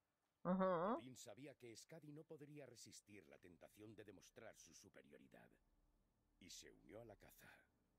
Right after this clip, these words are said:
Speaker 2: Skadi siguió al águila mientras volaba a un lugar al que solo ella podía acceder y le disparó una flecha.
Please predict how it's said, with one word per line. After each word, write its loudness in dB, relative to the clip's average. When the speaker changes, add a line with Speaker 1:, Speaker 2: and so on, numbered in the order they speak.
Speaker 2:
Skadi -10
siguió -8
al -6
águila -10
mientras -12
volaba -10
a -8
un -8
lugar -8
al -8
que -12
solo -10
ella -10
podía -12
acceder -10
y -10
le -10
disparó -10
una -14
flecha. -14